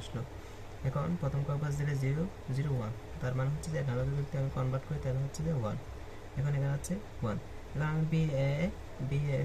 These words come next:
সমান ফোর ভোল্টেজ দিলাম। এখন বিএ সমান ফোর ভোল্টেজ এখানে দিলাম। এখানে এই দুই, তিনটা জিনিস খেয়াল রাখ-, দুইটা জিনিস খেয়াল রাখতে হবে। বি এর মান যদি বিএক্স এর সাথে বড় হয় তাহলে হাই, হাই হলে ওয়ান, ওয়ান হলে কী হবে?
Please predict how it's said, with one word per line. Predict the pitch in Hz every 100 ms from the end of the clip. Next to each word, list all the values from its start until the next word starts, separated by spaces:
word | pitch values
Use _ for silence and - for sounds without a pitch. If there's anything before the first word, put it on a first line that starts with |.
| -
সমান | 143 151 185 202 - - - - - - - - - -
ফোর | 143 147 147
ভোল্টেজ | 143 139 123
দিলাম। | 107 104 123 - - - -
এখন | 135 147 147
বিএ | 151 151 139 -
সমান | 147 160 -
ফোর | 135 139
ভোল্টেজ | 147 151 165 202 - - - -
এখানে | 131 131 120
দিলাম। | 117 123
এখানে | 135 143 160 175 - - - - - - 123
এই | 120 123
দুই, | 123 - -
তিনটা | 139 143 147
জিনিস | 156 -
খেয়াল | 160 151
রাখ-, | - -
দুইটা | 131
জিনিস | 143 147 -
খেয়াল | 147
রাখতে | 143 139
হবে। | 143 202 - - - 135 127
বি | 143 147
এর | 139 131
মান | 135 135
যদি | 123 135
বিএক্স | 135 131
এর | 143
সাথে | 139 139
বড় | 135 127
হয় | 156 160
তাহলে | 127 123
হাই, | 127 113 113 -
হাই | 139 135
হলে | 139 170 - - - - 117
ওয়ান, | 110 110 -
ওয়ান | 120 135 139
হলে | 156 160 160
কী |
হবে? | 139 147